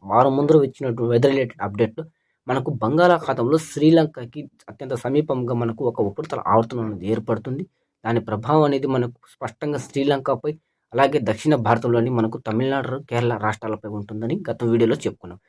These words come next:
ప్రస్తుతం మనకు శ్రీలంక దగ్గర అయితే అల్పపీడనం అనేది, ఉపరితల ఆవర్తనం అనేది ఏర్పడింది. దాని ఇంపాక్ట్ అనేది మనకు క్రమేపీ అంటే రానున్నటువంటి ఫిబ్రవరి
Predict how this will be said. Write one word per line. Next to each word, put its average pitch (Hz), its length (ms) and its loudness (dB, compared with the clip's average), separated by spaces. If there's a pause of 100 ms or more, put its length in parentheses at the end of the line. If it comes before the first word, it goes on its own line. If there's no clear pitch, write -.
(300)
ప్రస్తుతం 202 360 2
మనకు 135 220 0
శ్రీలంక 175 440 2
దగ్గర 117 260 -2
అయితే 107 200 -2 (160)
అల్పపీడనం 151 640 -6
అనేది, 113 260 -4 (320)
ఉపరితల 120 480 2
ఆవర్తనం 151 380 8
అనేది 120 180 2 (120)
ఏర్పడింది. 120 480 4 (320)
దాని 117 240 2
ఇంపాక్ట్ 156 420 -2
అనేది 131 200 -4
మనకు 117 300 2 (380)
క్రమేపీ 139 480 6
అంటే 113 220 -2
రానున్నటువంటి 139 760 4 (100)
ఫిబ్రవరి 147 540 4